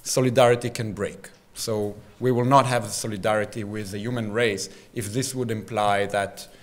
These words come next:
we have to really change um, our deepest convictions. Now, you mentioned irony there.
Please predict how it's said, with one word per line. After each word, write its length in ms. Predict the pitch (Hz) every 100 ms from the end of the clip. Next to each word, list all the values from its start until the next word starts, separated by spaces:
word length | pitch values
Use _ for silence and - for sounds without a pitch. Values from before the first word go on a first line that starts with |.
| - -
we 140 | 113 113
have 260 | 117 -
to 100 | -
really 360 | 113 107 113 113
change 800 | 113 - 123 110 101 98 95 - - - -
um, 540 | 104 98 95 92 92 - - - -
our 160 | 110 107
deepest 720 | 98 113 143 113 - - - - - -
convictions. 720 | 120 101 104 - - - - - - -
Now, 280 | 147 87 - - - - - - - - - - - - -
you 80 | 135
mentioned 380 | 220 226 202 -
irony 420 | 156 175 151 101
there. 460 | 87 78 73 82